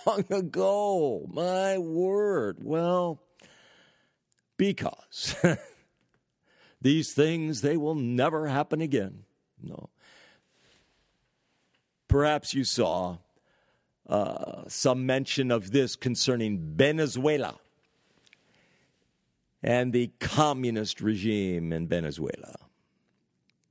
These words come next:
and the opposition leader, Juan Guaido. And this young man, I fear for his life.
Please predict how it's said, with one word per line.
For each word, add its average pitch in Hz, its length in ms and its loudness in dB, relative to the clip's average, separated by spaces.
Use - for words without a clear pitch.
and 104 260 -2
the 117 140 0
opposition 127 640 0
leader, 101 360 0
Juan 123 540 0
Guaido. 107 500 0
And 123 280 0
this - 560 -2
young 127 360 2
man, 98 500 -2
I 107 200 0
fear 117 720 0
for 85 300 -2
his 90 240 -2
life. 65 600 -8